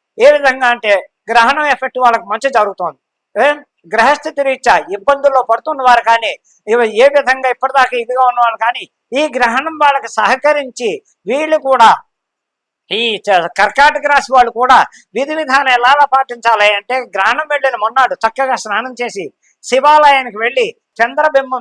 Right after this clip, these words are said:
వెండిది, సర్పం వెండిది తీసుకుని, కేజీ పావు బియ్యం తెల్లని వస్త్రంలో మూట కట్టుకుని,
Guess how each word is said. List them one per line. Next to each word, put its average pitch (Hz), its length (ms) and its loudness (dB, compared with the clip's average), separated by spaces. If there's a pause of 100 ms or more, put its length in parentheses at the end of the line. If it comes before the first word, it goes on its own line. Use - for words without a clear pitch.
వెండిది, 262 400 -4
సర్పం 240 580 0
వెండిది 254 440 -4 (340)
తీసుకుని, 262 640 -4 (160)
కేజీ 302 260 4
పావు 240 300 4
బియ్యం 269 400 -2 (100)
తెల్లని 285 320 4
వస్త్రంలో 262 460 0
మూట 247 220 -2
కట్టుకుని, 247 540 -4